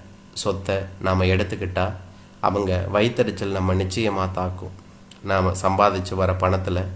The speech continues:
நாம சந்தோஷமாக வாழ்ந்துகிட்டு வரலாம், சரியா?" என்று சொல்லி மணியின் கையை பிடித்தாள் என்றுதான்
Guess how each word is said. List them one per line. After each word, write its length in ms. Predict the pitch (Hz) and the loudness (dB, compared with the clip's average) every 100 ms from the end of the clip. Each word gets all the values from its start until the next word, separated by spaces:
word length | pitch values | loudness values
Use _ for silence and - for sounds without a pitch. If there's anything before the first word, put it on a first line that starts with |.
| - - - | -14 -18 -2
நாம 200 | 101 98 | -2 0
சந்தோஷமாக 920 | 98 101 110 107 107 95 95 95 90 90 - - - 95 | 0 2 0 0 2 4 4 2 0 -4 -12 -18 -12 0
வாழ்ந்துகிட்டு 600 | 92 104 107 95 90 87 | 4 4 4 -2 -4 -4
வரலாம், 400 | 85 87 87 87 - - - | -4 -4 -6 -8 -18 -18 -6
சரியா?" 460 | - 101 107 104 104 - - - - - | 0 0 2 0 -4 -14 -20 -20 -12 0
என்று 300 | 117 113 110 | 2 2 0
சொல்லி 500 | 120 120 113 98 95 | 2 2 0 -4 0
மணியின் 560 | 107 113 120 104 92 | 4 4 2 0 -2
கையை 420 | 92 104 104 101 95 | 0 0 0 -2 -2
பிடித்தாள் 560 | 101 107 107 92 90 | -4 -6 -2 0 0
என்றுதான் 480 | 90 92 101 90 | 0 -4 -4 -4